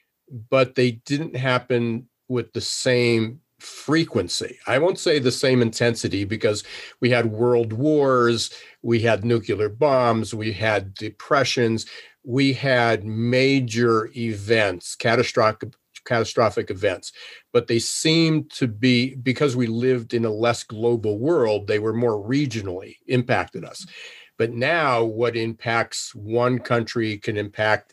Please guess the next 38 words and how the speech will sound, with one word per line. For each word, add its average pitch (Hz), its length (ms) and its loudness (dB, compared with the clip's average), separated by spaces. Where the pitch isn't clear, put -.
every 123 300 2
country, 98 340 -4
especially 107 460 -2
with 92 200 -6
supply 107 460 -2
chain 101 540 -4
and, 92 180 -10
and 98 120 -4
supplies 101 600 -2
or 117 420 0
<laughs> - 120 -8
a - 40 -16
pandemic. 107 720 0
You 113 80 0
know, 104 160 4
we're, 120 240 0
the, 117 180 -8
the, - 120 -10
everybody 131 400 2
pretty 127 240 2
much 117 220 0
agrees 113 460 0
that 107 200 -6
the, 120 180 -14
the 117 180 -4
pandemic 110 600 0
covid 107 460 0
started 117 580 0
in, 107 720 -2
in 127 400 -6
China, 113 420 -2
but 139 100 0
we 156 80 2
don't 165 220 0
know 151 160 2
if 139 100 -2
it 147 60 -2
was, 135 180 -2